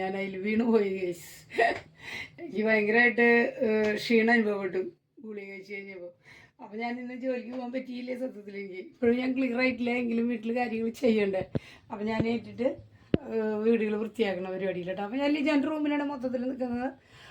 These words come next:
അവൻ്റെ റൂമൊക്കെ കിടക്കണണ്ട. അപ്പൊ അതൊക്കെ ഒന്ന് വൃത്തിയാക്കി കൊടുക്കാം എന്ന് വിചാരിച്ചു. അപ്പൊ ആദ്യം അവൻ്റെ റൂം ഞാൻ വൃത്തിയാക്കട്ടെ, എന്നിട്ട് എൻ്റെ ചെറിയ ചെറിയ പണികൾ കേട്ടോ. ഞാനാണെങ്കിൽ ഡോക്ടറെ കാണാൻ പോയപ്പോഴേ, ഉം,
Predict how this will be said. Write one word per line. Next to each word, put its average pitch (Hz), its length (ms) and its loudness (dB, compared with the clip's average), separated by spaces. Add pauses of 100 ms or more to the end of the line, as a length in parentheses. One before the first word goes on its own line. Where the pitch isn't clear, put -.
(140)
അവൻ്റെ 247 220 2
റൂമൊക്കെ 254 340 0
കിടക്കണണ്ട. 233 420 2 (340)
അപ്പൊ 240 200 -2
അതൊക്കെ 240 280 -2
ഒന്ന് 240 220 2
വൃത്തിയാക്കി 240 440 -2
കൊടുക്കാം 240 300 -2 (760)
എന്ന് 240 180 4
വിചാരിച്ചു. 233 340 0 (520)
അപ്പൊ 240 120 4 (160)
ആദ്യം 240 260 8
അവൻ്റെ 330 260 6
റൂം 330 160 6 (140)
ഞാൻ 277 140 2
വൃത്തിയാക്കട്ടെ, 196 540 -2
എന്നിട്ട് 196 220 -2 (840)
എൻ്റെ 214 200 2
ചെറിയ 208 240 2
ചെറിയ 190 200 0
പണികൾ 190 320 -2
കേട്ടോ. 226 180 0 (1700)
ഞാനാണെങ്കിൽ 214 800 12
ഡോക്ടറെ 208 400 6
കാണാൻ 208 280 12
പോയപ്പോഴേ, 214 380 12 (500)
ഉം, 208 140 2